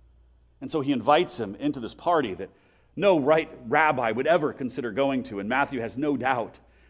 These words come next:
that Jesus will love his friends as well as he's been loved by Jesus himself. And so at this meal, while Jesus is reclining with the tax collectors, with the hated sinners of the,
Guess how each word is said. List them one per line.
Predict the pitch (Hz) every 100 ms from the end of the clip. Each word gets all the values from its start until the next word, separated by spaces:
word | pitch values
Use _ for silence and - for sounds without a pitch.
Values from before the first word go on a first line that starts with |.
| -
that | 113
Jesus | 120 139 117 104
will | 110
love | 123 135
his | 127 123
friends | - 135 113 98
as | 104 110
well | 131 123
as | 107
he's | - 147
been | 117 98
loved | 101 95
by | 92
Jesus | 95 92 92
himself. | 92 - 69 _ _ _ _ _ _ _ _ _ _ _ _ _ _ _ _ _ _ _ _ _ _ _ _ _ _ _ _ _ _ _ -
And | 117
so | 131
at | 156 165
this | 135 -
meal, | 131 160 147 113 98
while | 110
Jesus | 107 143 156 123 113
is | 98
reclining | 104 - 127 131 123 92 80 - _ _
with | 113
the | 117
tax | 113 95 -
collectors, | 92 - 85 -
with | 107
the | 98
hated | 117 123 98 85 - _
sinners | - 151 123 95
of | 101
the, | 90